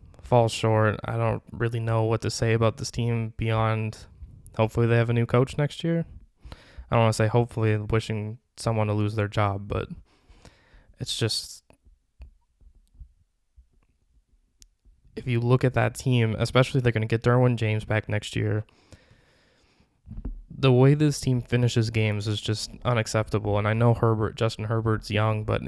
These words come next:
he is not the problem. It's just, it, they just freeze in these big moments. And, I mean, for Tua,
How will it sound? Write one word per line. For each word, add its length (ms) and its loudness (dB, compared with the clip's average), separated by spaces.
he 260 0
is 140 2
not 180 -2
the 60 -6
problem. 600 0
It's 160 -6
just, 480 -6
it, 180 -12
they 140 2
just 220 2
freeze 420 0
in 120 0
these 160 -2
big 180 0
moments. 480 0
And, 320 -4
I 60 -2
mean, 200 0
for 140 2
Tua, 680 6